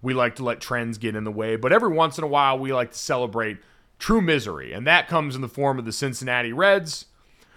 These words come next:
who went out and had their prized rookie Hunter Greene and their reliever Art Warren combined to throw zero hits in a complete game that did not count as a no-hitter or even a win. The Pirates, instead,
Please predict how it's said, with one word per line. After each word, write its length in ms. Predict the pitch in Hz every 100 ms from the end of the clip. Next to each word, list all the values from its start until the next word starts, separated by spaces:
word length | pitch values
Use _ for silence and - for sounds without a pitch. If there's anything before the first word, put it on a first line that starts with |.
| -
who 80 | 160
went 240 | 190 254 196
out 240 | 165 180 - _ _ _ _ _
and 100 | 135
had 160 | 123 131
their 100 | 135
prized 440 | 117 120 127 123
rookie 240 | 123 123 135
Hunter 240 | 123 131
Greene 340 | 117 110 120 131
and 100 | 120
their 80 |
reliever 480 | 117 113 110 117 123
Art 240 | 123 123 127
Warren 300 | 117 120 120
combined 540 | 123 107 131 139 135 - -
to 100 | 160
throw 280 | 151 170 135
zero 440 | 107 190 262 240
hits 340 | 151 156 156
in 180 | - 151
a 100 | 143
complete 640 | 139 139 127 - 170 -
game 480 | 147 156 110 64 60 _ _ _ _ _ _ _ _ _ _ _ _ _ -
that 120 | 110
did 160 | 139 117
not 220 | 156 -
count 240 | 175 175
as 100 | 156
a 60 | 147
no-hitter 560 | 127 165 151 151 147
or 320 | 147 - 135 -
even 300 | 131 123 123
a 80 | 113
win. 480 | 104 131 95 62 - _ -
The 120 | 120
Pirates, 580 | - 170 220 160 139 135
instead, 880 | 120 117 - - 285 269 127 123